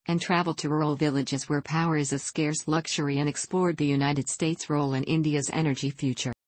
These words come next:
On April seventh, twenty seventeen, Letterman gave the induction speech for the band Pearl Jam into the Rock and Roll Hall of Fame at a ceremony held at the Barclays Center in Brooklyn,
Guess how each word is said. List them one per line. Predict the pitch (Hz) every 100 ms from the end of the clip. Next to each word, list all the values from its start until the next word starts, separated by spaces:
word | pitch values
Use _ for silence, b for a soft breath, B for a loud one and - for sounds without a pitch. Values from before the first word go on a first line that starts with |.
| _ _ _ _ _ _ _ _ _ 117 -
On | 165 165
April | 190 190 202
seventh, | - 156 170 165
twenty | - 165 165
seventeen, | - 151 151 147 175 143 131 - _
Letterman | 165 190 202 190 165
gave | 160 160
the | 147
induction | 139 156 165 - 147
speech | 139 165 165
for | -
the | 147 139
band | 147 151
Pearl | 147 160 156
Jam | 143 151 143
into | 143 151
the | 143
Rock | 139 156 -
and | 143
Roll | 143 147 151
Hall | 160 160 156
of | -
Fame | 151 151
at | 139
a |
ceremony | 147 165 170 165 143 135
held | 131 143 147 147
at |
the | 143
Barclays | 131 156 160 151 131
Center | - 165 151 143
in | 143
Brooklyn, | 160 160 139 123 123